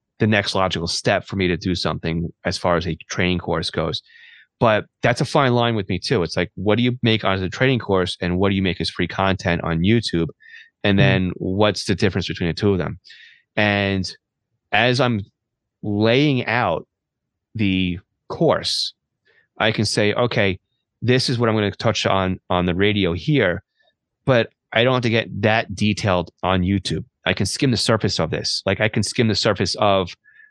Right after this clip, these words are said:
Speaker 1: just getting the radio set up and make another, another video later on how to do, say, fips programming or trunking discovery. But when you go through a training course, right, that's all laid out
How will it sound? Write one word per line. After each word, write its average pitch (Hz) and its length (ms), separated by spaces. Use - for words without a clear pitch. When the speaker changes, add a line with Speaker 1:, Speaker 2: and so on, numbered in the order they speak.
Speaker 1:
just 120 220
getting 113 180
the 101 60
radio 95 200
set 90 240
up 78 160
and 113 140
make 110 140
another, 104 400
another 123 240
video 104 280
later 92 460
on 92 240
how 98 180
to 95 100
do, 92 240
say, 87 520
fips - 420
programming 85 680
or 90 520
trunking 120 340
discovery. 98 560
But 117 160
when 123 100
you 113 100
go 120 200
through 101 140
a 95 40
training 113 380
course, 95 400
right, 92 240
that's 104 160
all 123 260
laid 104 160
out 92 240